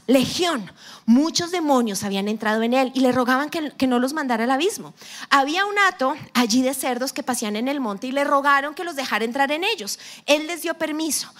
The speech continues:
Entonces los demonios salieron del hombre, entraron en los cerdos y el hato se precipitó por un despeñadero al lago y se ahogó. Hombres de esa región llegaron, vinieron a Jesús y hallaron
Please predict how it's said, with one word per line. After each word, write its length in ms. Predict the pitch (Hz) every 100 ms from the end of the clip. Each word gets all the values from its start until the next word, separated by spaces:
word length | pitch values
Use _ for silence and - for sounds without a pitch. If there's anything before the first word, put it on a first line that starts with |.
| - -
Entonces 420 | 277 277 294 370
los 160 | 381 285
demonios 480 | 262 277 269 226
salieron 680 | - - 262 247 302 302 359
del 160 | 392 285
hombre, 360 | 254 214 214
entraron 640 | 214 214 285 320 233 233 254 - -
en 160 | - 190
los 120 | 285
cerdos 480 | - 254 226 240 226
y 60 | 247
el 100 | 254
hato 180 | 262
se 140 | 311 370
precipitó 640 | 330 - 269 254 269 294
por 140 | 285 254
un 280 | 269 294 285 -
despeñadero 840 | 220 294 294 330 320 320 240 214 226
al 80 |
lago 240 | 226 190 190
y 60 |
se 120 | 190 190
ahogó. 280 | 175 135 - - - - _ _
Hombres 460 | 285 330 330 381 330
de 360 | 302 294 339 - _ -
esa 260 | 240 277
región 480 | 277 320 254 240 226
llegaron, 500 | 269 254 190 180 202 - -
vinieron 640 | 226 294 294 311 330 392 415
a 80 |
Jesús 540 | 403 269 - 277 269 - -
y 160 | 302
hallaron 680 | 294 269 214 254 359 392 440